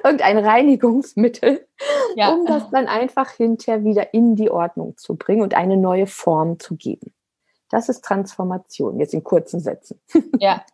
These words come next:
Speaker 2: ja.
Speaker 1: Ich hoffe, es ist
Speaker 2: Absolut.
Speaker 1: verständlich rübergekommen. <laughs>
Speaker 2: Bestimmt. Wer, apropos, das ist die perfekte Überleitung hier. Marketingmäßig haben wir das sehr gut gemacht. <laughs>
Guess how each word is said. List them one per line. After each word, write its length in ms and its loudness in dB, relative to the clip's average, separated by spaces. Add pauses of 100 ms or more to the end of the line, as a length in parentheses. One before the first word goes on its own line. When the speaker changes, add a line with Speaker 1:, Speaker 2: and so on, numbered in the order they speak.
(240)
Speaker 2:
ja. 240 -4 (600)
Speaker 1:
Ich 80 -4
hoffe, 160 2
es 80 2
ist 120 2
Speaker 2:
Absolut. 180 -6
Speaker 1:
verständlich 420 -2
rübergekommen. 600 -4
<laughs> 800 -12
Speaker 2:
Bestimmt. 540 -6 (340)
Wer, 380 0
apropos, 460 -2
das 160 0
ist 100 -12
die 60 -6
perfekte 640 -6
Überleitung 800 -2
hier. 140 -14
Marketingmäßig 960 -6
haben 100 -8
wir 60 -10
das 260 -6
sehr 200 0
gut 180 -8
gemacht. 400 -10
<laughs> 100 4